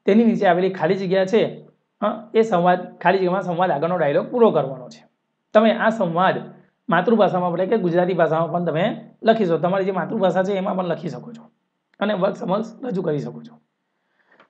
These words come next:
<coughs> ચલો જોઈએ, સંવાદ જોઈએ. Three college friends were shifting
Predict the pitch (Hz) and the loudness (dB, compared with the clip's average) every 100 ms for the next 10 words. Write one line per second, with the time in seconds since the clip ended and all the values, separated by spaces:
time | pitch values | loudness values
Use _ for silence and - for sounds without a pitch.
0 | _ _ - - - 226 - 226 - - | _ _ 6 8 8 4 2 -4 -4 -6
1 | - - _ _ _ _ _ _ _ _ | -10 -20 _ _ _ _ _ _ _ _
2 | _ - 208 170 143 - 196 185 143 120 | _ 2 4 4 0 0 2 2 2 -4
3 | 113 - _ _ _ _ _ _ _ _ | -8 -16 _ _ _ _ _ _ _ _
4 | _ 254 233 202 226 226 190 156 185 - | _ -2 4 4 4 2 2 2 -2 -2
5 | 254 214 175 175 240 277 262 | 4 6 4 0 -4 -4 -4